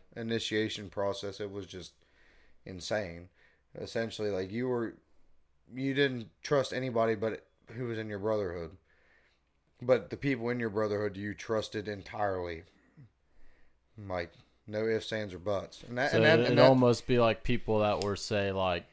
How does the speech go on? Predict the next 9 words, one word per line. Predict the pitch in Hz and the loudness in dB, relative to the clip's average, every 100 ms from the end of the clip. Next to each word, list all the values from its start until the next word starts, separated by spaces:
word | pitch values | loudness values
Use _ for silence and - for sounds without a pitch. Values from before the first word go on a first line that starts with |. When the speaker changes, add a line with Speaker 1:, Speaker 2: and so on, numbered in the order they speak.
| 135 | -12
Speaker 2:
Green | 104 98 101 | -4 -2 -2
Beret | 92 95 95 98 95 95 | -2 0 2 2 0 0
or | 92 90 85 - - _ _ _ | 0 0 -2 -6 -20 _ _ _
Navy | 107 104 92 92 | 2 2 0 -6
seals, | - 120 110 95 87 - - - | -2 2 2 2 0 -6 -14 -8
but | 95 | -8
times | - 107 92 90 | -2 -2 -2 -2
a | 87 | -2
hundred. | 90 87 80 | -2 -4 -6